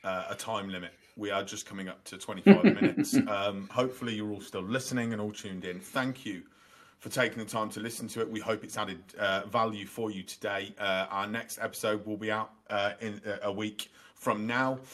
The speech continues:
Speaker 1: Um,
Speaker 2: It will.
Speaker 1: I think it w-, is also worth mentioning, if there are any subjects that you want us to cover, please email us at action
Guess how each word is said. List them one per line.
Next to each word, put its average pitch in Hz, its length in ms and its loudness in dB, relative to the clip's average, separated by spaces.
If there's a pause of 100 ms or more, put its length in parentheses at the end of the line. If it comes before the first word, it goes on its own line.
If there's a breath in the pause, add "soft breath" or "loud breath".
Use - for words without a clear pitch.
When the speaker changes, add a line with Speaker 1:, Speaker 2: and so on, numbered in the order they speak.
(280 loud breath)
Speaker 1:
Um, 110 240 8
Speaker 2:
It 90 40 10
will. 110 140 12
Speaker 1:
I 110 40 12
think 120 180 2
it 117 120 -4
w-, 120 160 -4
is 117 180 0
also 123 320 0
worth 110 200 0
mentioning, 117 400 -2
if 160 220 -4
there 147 240 4
are 143 180 0
any 135 240 2
subjects 127 540 0
that 113 280 -10
you 151 140 0
want 135 300 0
us 131 220 0
to 113 100 -6
cover, 95 320 -8 (120)
please 147 580 -6
email 107 400 0
us 101 260 -6
at 113 180 -4
action 117 540 -4